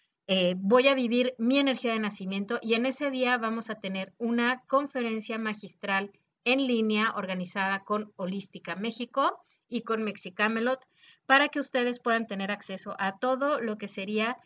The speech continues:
el mapeo sincrónico del próximo año, cómo vienen las predicciones energéticas, todo lo que venimos haciendo en estos cortos videos, em,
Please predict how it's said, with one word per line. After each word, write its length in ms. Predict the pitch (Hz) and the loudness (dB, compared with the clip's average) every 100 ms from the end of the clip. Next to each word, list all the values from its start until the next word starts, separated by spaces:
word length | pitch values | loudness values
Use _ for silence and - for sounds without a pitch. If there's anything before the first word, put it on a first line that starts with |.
| _ - | _ -4
el 140 | 208 | 0
mapeo 340 | 214 208 247 | 2 2 -2
sincrónico 800 | 254 269 247 233 220 220 233 233 - | -2 -4 -2 -2 -2 -4 -4 -4 -4
del 220 | 196 190 | -6 -6
próximo 460 | 202 202 220 196 | -6 -6 -6 -4
año, 260 | 196 208 233 | -2 -2 -2
cómo 300 | 247 233 220 | -2 0 0
vienen 340 | 208 214 220 | 0 2 2
las 160 | 226 214 | 0 -4
predicciones 640 | - 185 180 196 196 196 | -6 -10 -10 -8 -8 -8
energéticas, 760 | 185 165 - 214 220 220 233 233 _ _ _ _ _ _ | -10 -10 -8 -8 -8 -6 -6 -6 _ _ _ _ _ _
todo 220 | - 349 | 0 4
lo 140 | 427 370 | 4 4
que 120 | 247 | 4
venimos 400 | 220 233 254 277 | 4 2 0 -2
haciendo 280 | 226 233 233 | -4 -4 -4
en 80 | 226 | -4
estos 260 | - 233 | -6 -10
cortos 420 | - 233 226 240 | -2 -2 0 -6
videos, 460 | 208 202 202 202 196 - | -6 -4 -2 -2 -6 -8
em, 380 | 175 170 170 | -6 -6 -10